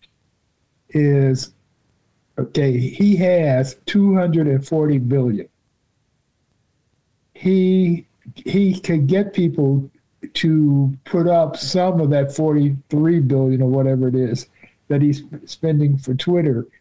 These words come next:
because he has money to cover it. He's borrowing against his money. And so if, um, Twitter fails completely,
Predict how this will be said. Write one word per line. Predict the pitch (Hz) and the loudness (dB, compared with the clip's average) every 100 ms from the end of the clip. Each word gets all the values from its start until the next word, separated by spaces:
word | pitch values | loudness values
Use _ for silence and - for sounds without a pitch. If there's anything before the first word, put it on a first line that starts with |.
| - | -4
because | 151 170 165 | -2 0 0
he | 175 160 | 0 2
has | 170 160 143 | 2 0 2
money | 151 160 160 135 | 2 2 2 0
to | 131 | 0
cover | 151 147 127 101 - | -2 -2 -2 -4 -8
it. | _ _ _ _ _ - | _ _ _ _ _ -2
He's | 180 147 | 0 2
borrowing | 139 165 170 165 165 160 151 | 4 4 2 2 2 0 0
against | 131 123 147 170 156 - - _ _ _ _ _ _ _ | -2 -2 0 -2 -2 -6 -14 _ _ _ _ _ _ _
his | 185 180 | -2 0
money. | 156 147 131 101 92 _ _ _ _ | 2 2 0 -4 -12 _ _ _ _
And | 143 | -6
so | 135 160 151 151 151 | -2 0 0 0 -2
if, | 196 208 185 170 - - - _ _ _ _ _ - | -2 0 0 -2 -8 -12 -16 _ _ _ _ _ -4
um, | 143 131 131 127 127 _ _ _ _ - | -2 0 0 -2 -4 _ _ _ _ -12
Twitter | - 190 175 147 | -2 0 2 -2
fails | 147 170 170 156 147 - | -2 -2 0 0 -2 -4
completely, | 147 135 185 190 170 123 98 | -4 -2 0 0 0 -4 -6